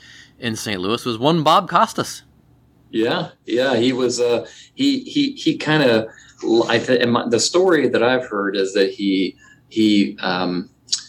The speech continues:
Speaker 2: embellished a little bit about his age when he applied
Speaker 1: Yeah.
Speaker 2: for this position, 'cause he was going to school at Syracuse, you know, taking broadcasting, and he sent in a little clip on an old cassette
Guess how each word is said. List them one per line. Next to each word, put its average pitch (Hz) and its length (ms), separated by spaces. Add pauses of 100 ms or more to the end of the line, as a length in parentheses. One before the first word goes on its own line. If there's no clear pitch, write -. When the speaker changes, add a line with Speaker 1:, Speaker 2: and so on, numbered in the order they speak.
(580)
Speaker 2:
embellished 123 600
a 104 80
little 120 380
bit 98 240
about 98 240
his 95 340
age 95 680
when 104 140
he 98 100
applied 104 460
Speaker 1:
Yeah. - 60
Speaker 2:
for 104 60
this - 180
position, 113 540
'cause 110 140
he 110 80
was 101 120
going 110 180
to 98 60
school 104 300
at - 60
Syracuse, 101 720
you 104 80
know, 92 60
taking 95 260
broadcasting, 98 720 (580)
and 110 380
he 120 180
sent 120 260
in 113 120
a 110 60
little 101 220
clip 117 380
on 98 120
an 98 80
old 104 260
cassette 110 560